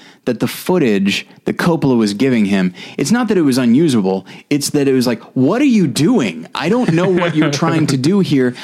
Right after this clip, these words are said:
I have to make this work. I need to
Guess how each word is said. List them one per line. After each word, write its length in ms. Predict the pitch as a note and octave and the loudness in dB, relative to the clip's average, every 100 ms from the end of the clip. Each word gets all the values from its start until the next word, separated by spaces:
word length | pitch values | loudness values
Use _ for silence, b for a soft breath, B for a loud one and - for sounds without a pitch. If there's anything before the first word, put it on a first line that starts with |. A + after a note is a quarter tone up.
| B - | B -6
I 160 | D#3 F#3+ | -2 0
have 260 | F3 E3+ | 0 -2
to 120 | - C#3 | -2 2
make 340 | B2 C3+ - | 2 2 -2
this 300 | A#2 A2+ - | -2 -2 -2
work. 460 | G#2+ B2 F#2 F2+ - B B B | 0 0 -2 -4 -14 B B B
I 160 | - C3+ | -6 -2
need 220 | D3+ C#3 - | 2 0 0
to 360 | C#3 B2 A#2 | 2 4 4